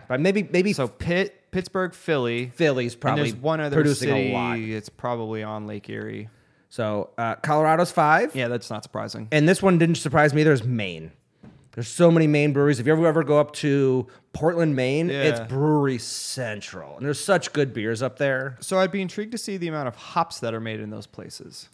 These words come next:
Speaker 1: So that's your top six. Vermont, Delaware, Alaska, Pennsylvania, Colorado, Maine. And that's, that's production of craft beer per person.
Speaker 2: W-,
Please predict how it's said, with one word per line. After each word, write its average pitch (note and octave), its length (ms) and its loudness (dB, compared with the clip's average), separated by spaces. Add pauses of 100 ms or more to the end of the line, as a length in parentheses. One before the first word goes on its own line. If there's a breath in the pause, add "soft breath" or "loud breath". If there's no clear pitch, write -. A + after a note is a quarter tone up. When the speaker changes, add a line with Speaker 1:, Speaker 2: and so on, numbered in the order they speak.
Speaker 1:
So - 120 -4
that's E3+ 140 6
your A3+ 100 6
top F#3 220 4
six. - 380 -4
Vermont, E3 500 2
Delaware, F3+ 360 2
Alaska, D#3 380 0
Pennsylvania, D#3 440 -2
Colorado, C#3 380 2
Maine. A2 260 -2
And A#2 80 -6
that's, A#2 140 -8 (440)
that's D#3 280 -2 (600 soft breath)
production E3+ 760 2
of - 220 -6
craft D3+ 420 -6
beer D3+ 280 0
per C#3 240 -4
person. F2 520 -10
Speaker 2:
W-, - 140 -14